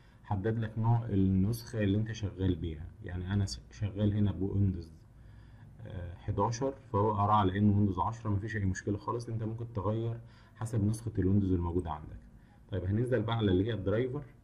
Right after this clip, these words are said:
ده اللي يهمني، اللي هي الدرايفرات اللي انا هحمل بيها. تمام كده اهوت،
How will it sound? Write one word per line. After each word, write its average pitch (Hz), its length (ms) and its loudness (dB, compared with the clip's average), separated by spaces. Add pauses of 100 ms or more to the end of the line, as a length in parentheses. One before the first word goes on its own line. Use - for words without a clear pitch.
(280)
ده 101 60 0
اللي 104 140 6
يهمني، 95 460 2 (380)
اللي 90 120 -4
هي 101 40 2
الدرايفرات 92 640 -2
اللي 92 120 0
انا 95 280 -2
هحمل 98 440 -2
بيها. 117 340 -2 (680)
تمام 101 280 -2
كده 95 180 -4
اهوت، 120 320 -6